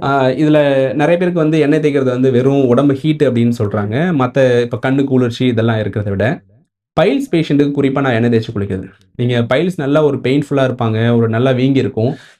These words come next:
இவங்களுக்கு வெறும் உள்ளுக்கு மருந்து சாப்பிடாம மூன்று நாள் தொடர்ந்து ட்ரீட்மெண்ட் ஆஸ்பெக்ட்ல எண்ணெய் தேய்ச்சி குளிக்க வச்சா நாலாவது நாள்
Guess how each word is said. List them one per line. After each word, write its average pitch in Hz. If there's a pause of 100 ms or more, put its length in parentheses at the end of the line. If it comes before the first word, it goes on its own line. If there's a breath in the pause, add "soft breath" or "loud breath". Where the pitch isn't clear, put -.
இவங்களுக்கு 185
வெறும் 147
உள்ளுக்கு 185
மருந்து 139
சாப்பிடாம 120
மூன்று 170
நாள் 160
தொடர்ந்து 165 (680 soft breath)
ட்ரீட்மெண்ட் 190
ஆஸ்பெக்ட்ல 135 (120)
எண்ணெய் 151
தேய்ச்சி 156
குளிக்க 117
வச்சா 110 (100)
நாலாவது 156
நாள் 135